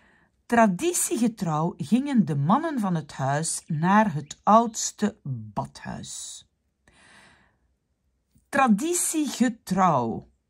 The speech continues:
Donc, ça veut dire, trouw, on connaît déjà, c'est fidèle. Fine-, fidèle à la tradition, donc selon la tradition, et peut-être ça, je vais quand même mettre traditiegetrouw.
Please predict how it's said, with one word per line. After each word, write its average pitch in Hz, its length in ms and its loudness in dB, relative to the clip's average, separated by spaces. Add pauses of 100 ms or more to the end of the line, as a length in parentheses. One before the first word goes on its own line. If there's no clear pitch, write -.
(360)
Donc, 190 180 -4
ça 262 100 -2
veut 233 100 2
dire, 233 140 -2 (120)
trouw, 226 400 6
on 196 80 -2
connaît 185 220 -2
déjà, 170 200 -4
c'est 175 160 -4
fidèle. 180 920 0 (640)
Fine-, 294 640 -2
fidèle 233 540 0
à 165 80 -6
la 147 140 -8
tradition, 302 800 -2
donc 151 220 -2
selon 160 260 -10
la 143 140 -8
tradition, 156 580 -10
et - 40 -10
peut-être - 300 -12
ça, 185 220 -8
je 170 100 -10
vais 170 140 -10
quand 170 160 -10
même 151 180 -6
mettre 175 320 -8 (920)
traditiegetrouw. 175 1700 0